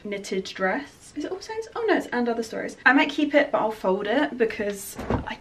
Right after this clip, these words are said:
really don't wear it very often, but every so often I do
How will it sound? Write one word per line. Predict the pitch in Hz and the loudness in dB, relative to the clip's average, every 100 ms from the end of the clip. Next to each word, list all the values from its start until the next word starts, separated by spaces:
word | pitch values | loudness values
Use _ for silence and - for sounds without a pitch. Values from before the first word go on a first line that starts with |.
| 185 | -8
really | 190 214 240 | -4 -2 0
don't | 220 185 | -2 0
wear | 185 | 0
it | 175 | 0
very | 196 190 | -2 -4
often, | 190 - 180 | -4 -4 -4
but | - | 0
every | 214 220 | 0 0
so | 220 226 | 0 -2
often | 220 185 | -2 -6
I | 175 165 - | -6 -6 0
do | 190 190 185 190 | 2 4 4 2